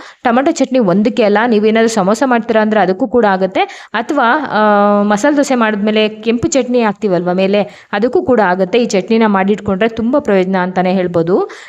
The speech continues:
ಇಲ್ಲಿ ನಾನು, ಆ, ಖಾರಕ್ಕೆ ಗುಂಟೂರು ಮೆಣಸಿನ್ಕಾಯಿ ಹಾಕ್ಕೊಳ್ತಾ ಇದ್ದೀನಿ, ಮತ್ತೆ ಬ್ಯಾಡಗೆ ಮೆಣಸಿನ್ಕಾಯಿನ ಕಲರ್ಗೋಸ್ಕರ ಹಾಕ್ಕೊಳ್ತಾ ಇದ್ದೀನಿ. ನಾಲ್ಕು ಟೊಮೊಟೊನ ಮೀಡಿಯಮ್ ಸೈಜ್ದು ಹಾಕ್ಕೊಳ್ತಾ ಇದ್ದೀನಿ. ಲಾಸ್ಟಲ್ಲಿ ಒಂದು ಪುಟ್ಟ ಟೊಮೊಟೊ ಇತ್ತು, ಅದನ್ನು ಕೂಡ ಹಾಕ್ಕೊಂಡಿದ್ದೀನಿ.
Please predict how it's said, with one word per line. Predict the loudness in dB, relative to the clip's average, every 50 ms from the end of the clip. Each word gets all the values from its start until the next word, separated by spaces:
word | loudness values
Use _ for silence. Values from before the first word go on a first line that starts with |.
| -6 -2
ಇಲ್ಲಿ | 0 0 2 2
ನಾನು, | 2 2 0 0 -2 -4 -6
ಆ, | -6 -4 -2 0 0 -2
ಖಾರಕ್ಕೆ | -2 -2 -2 -2 -2 -2 -2 -4 -4
ಗುಂಟೂರು | -2 -2 -2 0 0 0 0
ಮೆಣಸಿನ್ಕಾಯಿ | -2 -2 -2 -4 -4 -4 -4
ಹಾಕ್ಕೊಳ್ತಾ | -4 -2 -4 -4 -4 -4 -4
ಇದ್ದೀನಿ, | -2 -2 -4 -2 -4 -6 -8 -10 -18 -20 -20 _ _ -4
ಮತ್ತೆ | -4 -2 -2 -2 -2
ಬ್ಯಾಡಗೆ | 0 0 0 2 2 2 2
ಮೆಣಸಿನ್ಕಾಯಿನ | 0 0 -2 -4 -4 -2 -2 -2 -2
ಕಲರ್ಗೋಸ್ಕರ | 0 0 0 0 0 0 0 -4 -4 -4 -4 -2 -2
ಹಾಕ್ಕೊಳ್ತಾ | -2 -2 -4 -6 -6 -4 -6 -6
ಇದ್ದೀನಿ. | -4 -4 -4 -4
ನಾಲ್ಕು | -2 -2 -2 0 0 -2 -2 -4 -4 -4
ಟೊಮೊಟೊನ | -2 -2 -2 -2 -2 -2 -2 -2 -2 -4 -4 -8 -14 -20 -20 -10 _ -2
ಮೀಡಿಯಮ್ | 0 0 2 2 0 0
ಸೈಜ್ದು | 0 0 0 0 0 0 0
ಹಾಕ್ಕೊಳ್ತಾ | -2 0 -2 -4 -4 -2 -2
ಇದ್ದೀನಿ. | -2 -2 -2 -2 -2
ಲಾಸ್ಟಲ್ಲಿ | 0 0 0 0 0 -2 -2 -2 -2 -2 0
ಒಂದು | 0 0 -2 -4
ಪುಟ್ಟ | -4 -4 -6 -4 -4 -4
ಟೊಮೊಟೊ | -4 -2 -2 -2 0 0 -2
ಇತ್ತು, | -2 -2 -2 -2 -4 -4 -4 -6 -14 -14 _ -4
ಅದನ್ನು | -2 0 0 0 0
ಕೂಡ | -2 -2 -2 -2
ಹಾಕ್ಕೊಂಡಿದ್ದೀನಿ. | 0 0 -2 -2 -2 -2 -2 0 -2 -2 -4 -4 -6 -10 -16